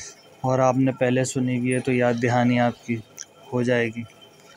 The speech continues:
आप सल्लल्लाहु अलैहि वसल्लम ने उनतीसवीं शाबान को ये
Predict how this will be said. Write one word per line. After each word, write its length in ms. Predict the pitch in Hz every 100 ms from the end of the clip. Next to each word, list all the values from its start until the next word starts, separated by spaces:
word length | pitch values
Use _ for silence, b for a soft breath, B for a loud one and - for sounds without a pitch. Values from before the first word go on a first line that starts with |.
| B B - - - - - - 127 135
आप 200 | 135 135
सल्लल्लाहु 520 | 127 135 131 127 127
अलैहि 220 | 127 127 127
वसल्लम 360 | 123 131 131
ने 100 | 135
उनतीसवीं 560 | 127 127 - 139 - 131
शाबान 500 | - 123 117 120 123
को 120 | 120
ये 140 | 123